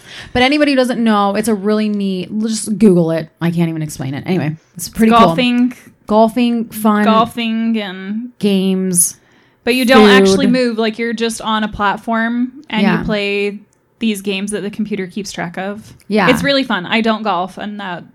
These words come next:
Speaker 1: Yeah, it's
Speaker 2: that's
Speaker 1: super
Speaker 2: always a
Speaker 1: cool.
Speaker 2: good time.
Speaker 1: Look it up, go there. Anyway, so our Christmas party was there, and, um, it, it,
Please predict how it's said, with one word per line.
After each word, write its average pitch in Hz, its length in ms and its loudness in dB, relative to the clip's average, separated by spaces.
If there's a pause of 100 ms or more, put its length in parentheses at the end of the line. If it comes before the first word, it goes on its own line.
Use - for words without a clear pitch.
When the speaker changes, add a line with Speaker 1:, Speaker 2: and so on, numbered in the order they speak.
Speaker 1:
Yeah, 190 300 2
it's 262 200 2
Speaker 2:
that's - 80 2
Speaker 1:
super 392 100 6
Speaker 2:
always - 220 2
a 254 80 2
Speaker 1:
cool. - 60 4
Speaker 2:
good 180 120 -2
time. 175 340 -8
Speaker 1:
Look 277 200 -4
it 254 80 -2
up, 208 120 -2
go 175 160 -4
there. 143 220 -8
Anyway, 214 260 -2
so 190 160 -4
our 196 120 -2
Christmas 311 400 -4
party 208 260 -2
was 185 160 -6
there, 165 400 -8 (540)
and, 208 640 -4 (1300)
um, 185 760 -12 (2000)
it, 240 240 -6
it, 269 260 -4